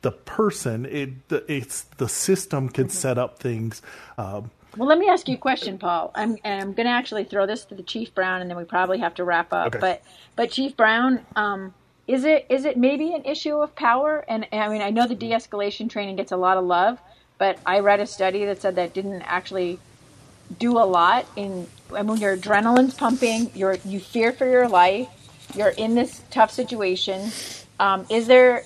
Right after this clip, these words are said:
Speaker 2: a, a component of it? I mean, I've seen it as a media person. I didn't experience it last night in Salt Lake City, but I did experience it, um, a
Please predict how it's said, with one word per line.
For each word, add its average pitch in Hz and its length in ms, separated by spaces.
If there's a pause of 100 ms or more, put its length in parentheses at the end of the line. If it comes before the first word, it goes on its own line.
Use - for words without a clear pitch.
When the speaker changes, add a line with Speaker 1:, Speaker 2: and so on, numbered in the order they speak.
(120)
Speaker 2:
a, 196 280
a - 40
component 254 480
of 214 100
it? 202 140
I 202 140
mean, 233 140
I've 285 180
seen 302 220
it 254 100
as 214 160
a 208 60
media 226 320
person. 185 560 (300)
I 196 100
didn't 247 180
experience 240 380
it - 80
last 196 240
night 202 160
in 180 80
Salt 190 160
Lake 185 120
City, 262 280
but 214 160
I 175 120
did 196 160
experience 208 520
it, 190 200 (140)
um, 185 260
a - 140